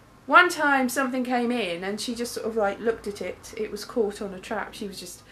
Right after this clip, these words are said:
she wasn't really gonna get it. She's just quite fascinated. Anyway, if you want to look at the cat that isn't here anymore, there are a couple of videos. Um,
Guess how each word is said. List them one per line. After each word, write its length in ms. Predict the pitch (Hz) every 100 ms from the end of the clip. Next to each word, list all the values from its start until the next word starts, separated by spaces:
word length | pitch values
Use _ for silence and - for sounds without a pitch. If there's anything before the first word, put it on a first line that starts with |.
| - -
she 200 | - 190
wasn't 420 | 170 170 170 -
really 320 | 175 170 165
gonna 240 | 170 170
get 240 | 165 220 240
it. 160 | 240
She's 260 | - 233 226
just 180 | 240 -
quite 260 | - 294 -
fascinated. 720 | 262 - 208 175 165 - 240 - -
Anyway, 400 | 302 302 233 -
if 160 | 311 -
you 120 | 294
want 220 | 269 269
to 100 | -
look 280 | 233 302 -
at 100 | 233
the 120 | 202 -
cat 300 | - 269 -
that 120 | 196 -
isn't 200 | 208 190
here 260 | 214 190
anymore, 340 | 170 170 175 175
there 140 | 185
are 60 | 202
a 20 |
couple 260 | 262 254
of 80 | 196
videos. 560 | 185 175 170 170 180 196
Um, 180 | 190